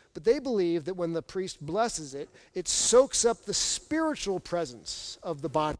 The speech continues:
of Jesus and the spiritual presence, uh, of the, the blood of Jesus.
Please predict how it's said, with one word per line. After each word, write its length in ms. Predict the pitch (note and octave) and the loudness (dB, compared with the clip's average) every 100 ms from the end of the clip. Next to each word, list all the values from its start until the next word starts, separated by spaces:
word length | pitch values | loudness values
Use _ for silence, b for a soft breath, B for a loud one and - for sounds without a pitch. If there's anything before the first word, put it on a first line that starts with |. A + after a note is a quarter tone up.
| - | -10
of 80 | |
Jesus 380 | B2 C3+ B2+ B2 | -10 -10 -8 -10
and 200 | - F#3 | -6 -4
the 60 | G3 | -2
spiritual 720 | - - - D4+ C#4+ - F#3+ | -2 -2 0 0 0 -2 -4
presence, 680 | - F#3 E3 D3 B2+ - - B B B B | -2 0 0 -2 -6 -6 -8 B B B B
uh, 360 | E3+ G3+ F3 | -6 -2 0
of 140 | E3 C3 | 0 0
the, 200 | D3+ C#3+ - - | -4 -4 -10 -16
the 80 | C#3+ | -12
blood 280 | C3 D#3 D3+ | -4 -4 -4
of 120 | C3+ | -6
Jesus. 480 | C#3+ B2+ A2 - | -10 -10 -10 -12